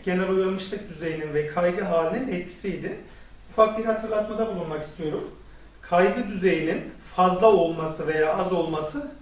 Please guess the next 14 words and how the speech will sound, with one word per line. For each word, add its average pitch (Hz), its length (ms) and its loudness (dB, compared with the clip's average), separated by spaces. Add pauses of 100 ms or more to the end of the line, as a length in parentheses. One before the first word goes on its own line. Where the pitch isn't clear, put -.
öğrenmeyi 175 480 2
olumsuz 185 460 -2
etkiliyordu. 165 640 -4 (520)
Öğrenme 196 440 0
için 185 240 -8
en 196 200 -2
ideal 156 320 2
olan 147 320 0 (160)
düzey, 190 440 -2 (100)
orta 180 420 -2
düzey 185 360 -4 (200)
kaygı 170 300 0
idi. 147 400 -6 (640)
Şimdi 247 640 0